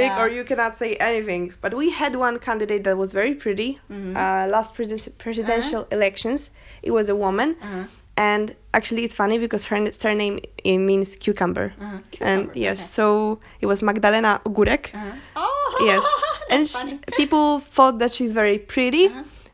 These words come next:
Speaker 2: Uh, and at the same time, some people criticized her for using her looks to promote.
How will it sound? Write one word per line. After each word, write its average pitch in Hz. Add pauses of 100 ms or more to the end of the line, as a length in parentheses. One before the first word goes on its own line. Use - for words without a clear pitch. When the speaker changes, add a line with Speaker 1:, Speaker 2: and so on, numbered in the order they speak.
(140)
Speaker 2:
Uh, 208
and 214 (200)
at 214
the 220
same 254
time, 240
some 269
people 254
criticized 233 (100)
her 196 (240)
for 202
using 226
her 208
looks 233 (500)
to 220
promote. 214